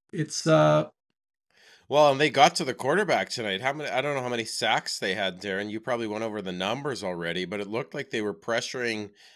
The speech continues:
Speaker 2: Collaros quite a bit. Our, our downfield pass, um, up to snuff, I don't think. Uh, their secondary, I mean, they, I was listening to you guys, uh, the, the pregame with Walby, Darren,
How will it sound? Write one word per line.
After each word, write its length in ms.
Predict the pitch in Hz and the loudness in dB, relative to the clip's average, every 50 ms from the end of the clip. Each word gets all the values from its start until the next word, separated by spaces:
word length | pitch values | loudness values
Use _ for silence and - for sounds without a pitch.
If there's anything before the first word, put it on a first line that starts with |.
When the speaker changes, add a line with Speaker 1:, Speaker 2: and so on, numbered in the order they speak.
| _ _ - | _ _ -6
Speaker 2:
Collaros 480 | - 113 113 113 117 113 110 110 - - | 0 2 4 4 4 4 2 0 -2 -6
quite 240 | - 113 110 104 98 | -2 0 0 2 2
a 60 | 95 | 0
bit. 300 | 82 113 120 151 160 143 | 0 0 0 0 0 0
Our, 360 | 135 123 110 104 104 104 - - | 0 0 0 0 0 -4 -4 -2
our 420 | 107 104 104 101 101 98 98 92 87 87 85 | -2 0 0 -2 -2 -4 -6 -10 -12 -12 -4
downfield 600 | - 107 110 123 131 120 - 127 120 110 95 87 | 0 0 0 0 -2 -4 -6 -4 -4 -4 -6 -6
pass, 200 | 92 117 110 107 _ _ _ _ _ _ _ _ _ _ _ _ _ _ _ _ _ _ _ _ _ _ _ _ _ _ _ 104 | 0 0 0 0 _ _ _ _ _ _ _ _ _ _ _ _ _ _ _ _ _ _ _ _ _ _ _ _ _ _ _ -8
um, 720 | 101 101 101 101 101 101 101 101 98 98 98 98 92 92 _ _ _ - | -6 -4 -2 0 0 0 -2 -2 -4 -6 -8 -10 -12 -14 _ _ _ -8
up 180 | 113 117 - - | -8 -8 -6 -6
to 100 | - 110 | -10 -8
snuff, 520 | - - - 117 110 123 147 147 - - | -8 -6 -4 -2 0 0 0 -2 -4 -6
I 120 | 135 127 127 | -4 -4 -2
don't 220 | 131 131 143 - | -4 -4 -6 -8
think. 400 | - - 131 143 147 - - - - - | -8 -8 -8 -8 -8 -10 -16 -18 -10 -4
Uh, 220 | 95 95 95 95 | -2 0 0 0
their 180 | 90 98 127 131 | 0 0 0 0
secondary, 1160 | - - - - - 123 180 185 - 294 247 185 135 110 110 98 90 87 87 87 87 85 87 _ _ _ _ _ _ _ - | -2 -4 -4 0 2 2 2 0 -2 -2 -2 -2 -2 -2 -2 -2 -2 -2 -2 -2 -4 -6 -8 _ _ _ _ _ _ _ 0
I 80 | 143 | 2
mean, 260 | 160 180 180 170 147 | 4 6 4 4 4
they, 200 | 143 175 190 190 - 160 | 2 2 2 2 2 0
I 160 | 151 139 139 | 2 2 2
was 120 | 135 - | 0 -2
listening 260 | 165 185 - 202 180 | -4 -6 -6 -6 -6
to 40 | 151 | -4
you 140 | 143 147 131 | -4 -2 2
guys, 420 | 139 139 131 131 127 123 110 110 | 4 4 6 6 4 2 -2 -2
uh, 220 | 117 117 113 110 107 | -2 0 0 0 0
the, 280 | 98 104 110 110 104 | -2 -4 -6 -6 -6
the 140 | 104 101 107 | -10 -12 -12
pregame 540 | - _ - 156 170 165 139 139 120 107 104 | -12 _ -6 -6 -4 -4 -2 -2 -2 -2 -4
with 100 | 104 98 | -6 -10
Walby, 480 | 98 107 120 139 151 - 160 131 117 101 | -10 -10 -8 -6 -6 -6 -4 -4 -4 -4
Darren, 440 | 82 101 95 90 90 92 104 104 | -2 -2 0 0 0 -2 -2 -4